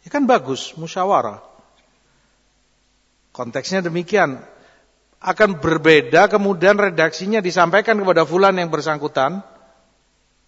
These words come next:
"Fulan, masa nggak percaya sama antum?"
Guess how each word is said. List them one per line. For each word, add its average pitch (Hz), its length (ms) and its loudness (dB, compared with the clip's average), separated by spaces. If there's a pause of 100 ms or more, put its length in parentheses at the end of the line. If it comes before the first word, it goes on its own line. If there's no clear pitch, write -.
(840)
"Fulan, 165 480 -6 (720)
masa 208 380 4
nggak 156 180 -6
percaya 170 480 -2
sama 151 240 -4
antum?" 131 400 -6